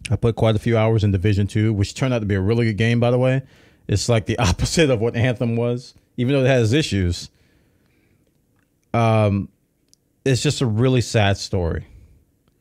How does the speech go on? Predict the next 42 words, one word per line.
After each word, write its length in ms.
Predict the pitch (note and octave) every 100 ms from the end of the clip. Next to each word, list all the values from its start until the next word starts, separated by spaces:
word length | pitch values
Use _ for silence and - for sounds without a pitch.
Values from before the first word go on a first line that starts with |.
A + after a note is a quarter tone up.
| _ _ -
It's 160 | C3
just, 200 | C#3 G#2+
this 160 | E3+ -
is 140 | G3
not, 380 | F3 F#3+ D#3 - C#3
this 180 | E3
is 100 | G3+
not 200 | F#3 E3+
something 280 | - D3+ B2+
you 100 | A2+
wish 240 | G2 G#2 -
for. 260 | D#2+ D#2+ - - _
This 160 | D3 G#3
is 80 |
not 160 | G#3 D#3
something 300 | - D#3+ B2+
I'm 80 | A2
happy 400 | - C3 C#3 C3
to, 180 | A#2 G#2
to 200 | - A2
report 440 | F#2+ - A2+ G2+
on. 200 | D#2+ D#2
This 180 | G2 -
is 60 | D#3+
not 200 | F3 C#3
something 280 | D#3+ D3
that 120 | A#2 A2
makes 220 | A#2+ -
me 280 | A2+ G2 - - _ _ _ _
feel 280 | C#3+ B2+
good. 360 | G2+ F#2 G2+ D#2+
This 200 | D3 -
is 160 | G#3+ -
depressing. 840 | C3 - - B2+ - F2+ D#2+ - _ _ _ _ _ _ _ _ _ _ _ _ _
This 180 | C#3 C#3
is 80 | D#3+
a 60 | C3
one 320 | A2 D#3 C3
great 240 | B2 C#3
studio 420 | C#3 C#3 B2 A2+
that's 260 | G2+ A2 -
got, 340 | - C#3 A#2+